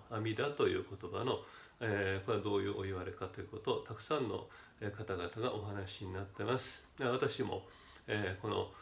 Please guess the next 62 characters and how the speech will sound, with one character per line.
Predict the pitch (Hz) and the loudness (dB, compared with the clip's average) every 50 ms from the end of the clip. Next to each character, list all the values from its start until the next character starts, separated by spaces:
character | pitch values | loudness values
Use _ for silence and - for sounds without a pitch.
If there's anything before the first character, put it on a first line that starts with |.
| - - - - 113 | -18 -14 -6 0 2
お、 | 101 98 95 92 92 92 90 87 90 87 87 87 - - - - - - - 135 | 4 4 4 4 4 2 2 0 0 -2 -4 -4 -6 -8 -10 -12 -14 -14 -12 -8
そ | - - 120 | -4 0 0
れ | 107 104 | 2 2
を | 98 | 2
用 | 98 98 92 - - - 107 | 2 0 -2 -2 -2 -2 -2
い | 92 | 0
ま | 95 98 | 0 -2
す | - - - | -4 -4 -4
け | 110 - | -4 -2
れ | 107 | -2
ど | 107 117 | -2 0
も、 | 123 131 127 - - - - - - - | 0 0 0 -2 -6 -16 -18 -10 -4 0
阿 | 120 123 | 0 2
弥 | 135 147 151 | 2 2 0
陀 | 170 180 | 0 0
っ | 190 - | -2 -4
て | - - - 104 | -6 -2 0 2
い | 101 98 | 2 2
う | 98 98 - | 2 0 -2
言 | - 104 - 101 92 | -6 -6 -4 -4 -4
葉 | - 95 | -2 0
は、 | 101 117 131 127 - - - - - - - - | 2 2 2 0 0 -4 -14 -20 -20 -14 -8 -4
え | 110 | -4
ー、 | 104 104 | -2 0
こ | - 131 127 | 2 2 4
れ | 131 | 4
は | 135 143 127 - - - - - - | 4 4 4 2 0 -6 -14 -8 -4
無 | 120 117 120 127 135 | -2 2 4 6 6
量 | 143 160 170 147 - | 6 6 6 6 4
寿 | - 104 98 | 4 2 -2
無 | 92 98 104 | 0 0 2
量 | 107 123 131 123 117 110 - - | 4 4 4 4 2 -2 -4 -2
光 | - 113 110 110 107 - | 0 2 2 2 0 -2
と | - 104 | -2 -2
い | 104 101 | -2 -2
う | 101 - - - - - | -4 -6 -8 -10 -8 -4
ね、 | 135 143 143 - - 123 | -2 -2 -2 -2 -2 -2
え | 117 110 110 | 0 0 0
ー、 | 113 | 0
限 | 135 120 127 135 | 0 2 2 2
り | 143 147 143 143 | 0 0 0 0
な | 143 131 110 95 | 2 2 2 2
い、 | 95 - - - - 104 | 2 0 -2 -2 -2 -2
あ | 98 | 0
の、 | 95 92 90 92 95 - - - - - - - - | 0 0 0 0 -2 -4 -8 -14 -18 -20 -20 -8 -2
命 | 127 131 127 113 98 92 - - | 2 2 2 2 2 -2 -4 -4
と | - 95 | -2 -2
限 | 87 - - 110 110 113 117 | -2 -2 -2 -2 -2 -2 0
り | 113 120 120 | 0 0 0
な | 123 143 143 107 | 2 2 2 2
い | 98 | 0
光 | 98 - - - - 131 127 127 123 | -2 -4 -8 -4 -2 0 2 2 2
の | 123 120 | 2 0
仏 | 113 120 113 - 110 107 - 104 | 0 -2 -2 -4 -2 -2 -2 -2
さ | 104 - - 107 101 | -2 -2 -2 -2 -2
ん | 98 | -2
で | 92 98 | -2 -2
あ | 101 | -2
る | 95 92 87 92 95 - | -2 -2 -2 -4 -6 -6
と | - - - | -6 -6 -6
い | - - | -6 -6
う、 | - | -8